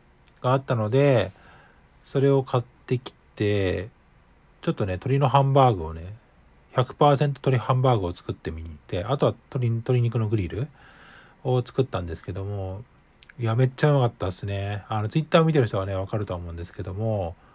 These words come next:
あの、鶏のね、ハンバーグ作るときに、まあ、卵、鶏のミン-、鶏のね、あの、ミンチに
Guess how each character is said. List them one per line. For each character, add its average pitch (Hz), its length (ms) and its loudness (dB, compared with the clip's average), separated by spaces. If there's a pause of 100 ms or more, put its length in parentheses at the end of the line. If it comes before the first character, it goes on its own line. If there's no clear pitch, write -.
(500)
あ 113 160 2
の、 98 600 -2 (1500)
鶏 180 440 4
の 185 180 6
ね、 180 240 8
ハ 165 140 4
ン 175 80 4
バ 185 120 12
ー 170 40 8
グ 131 120 4
作 - 140 0
る 120 80 4
と 107 80 -2
き 113 120 -4
に、 117 160 0
ま 156 180 8
あ、 131 80 0 (120)
卵、 165 640 4 (340)
鶏 190 200 2
の 202 100 2
ミ 202 120 2
ン-、 - 40 -2
鶏 196 300 0
の 202 100 2
ね、 214 200 4
あ 165 100 2
の、 139 600 2 (840)
ミ 156 140 2
ン 151 80 0
チ 117 160 -2
に 107 400 2